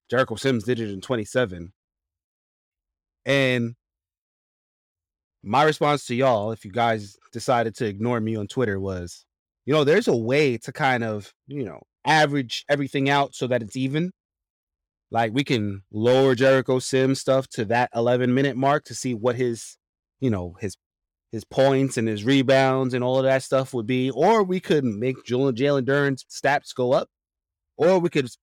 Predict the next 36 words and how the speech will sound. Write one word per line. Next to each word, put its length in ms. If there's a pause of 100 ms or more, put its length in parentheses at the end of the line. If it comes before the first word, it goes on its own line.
both 280
bump 220
them 140
both 260
up 140
to 100
thirty-six 540
minutes. 340
You 120
ever 180
heard 180
of 80
per 200
thirty-six 500
minutes? 340
What 140
that, 240
you 100
know, 100
you 140
ever 140
heard 200
of 40
that? 220 (1040)
And, 340
uh, 60 (400)
when 180
you 60
do 140
it 100
that 240
way, 200
Jericho 360
Sims' 420
stat 300
line 440